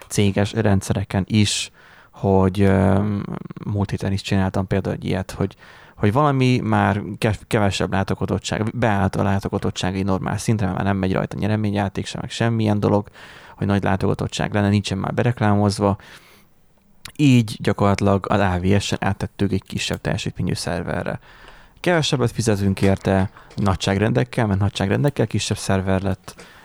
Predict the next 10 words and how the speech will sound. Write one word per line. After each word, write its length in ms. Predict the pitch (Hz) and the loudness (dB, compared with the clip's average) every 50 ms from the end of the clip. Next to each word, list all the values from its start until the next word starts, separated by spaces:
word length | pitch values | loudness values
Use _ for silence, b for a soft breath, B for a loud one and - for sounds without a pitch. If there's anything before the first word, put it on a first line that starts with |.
| B B | B B
és, 400 | 107 101 98 98 95 - - - | 2 4 4 4 4 2 -2 -4
és 100 | - - | -2 0
ugyanúgy 280 | 131 107 104 101 101 92 | 0 2 4 4 4 2
megy 160 | 98 95 - | 2 0 -2
tovább 480 | - 107 117 120 117 113 107 101 - | 0 0 0 2 2 2 0 0 0
azzal 340 | - 107 98 92 95 95 92 | 0 0 0 2 2 2 2
a 220 | 95 92 95 95 - B B B B | 2 2 0 0 -2 B B B B
néhány 340 | - 107 95 87 98 90 90 | 0 2 2 2 2 0 0
száz 260 | - - 98 92 - | -2 -2 -4 -4 -4
fővel. 520 | - - 90 90 87 87 90 - - - | -4 -4 -2 -2 -2 -2 -2 -4 -6 -8